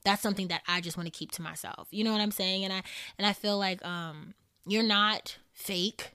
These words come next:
for doing that. You're not a bad friend for doing that. You're not a bad daughter. You're not a bad cousin, sister, family member,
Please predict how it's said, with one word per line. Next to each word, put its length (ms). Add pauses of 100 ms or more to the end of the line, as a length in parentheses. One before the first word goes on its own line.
for 160
doing 280
that. 300
You're 120
not 120
a 60
bad 260
friend 300
for 80
doing 280
that. 260
You're 80
not 140
a 40
bad 280
daughter. 520 (320)
You're 120
not 40
a 40
bad 240
cousin, 600
sister, 720
family 300
member, 500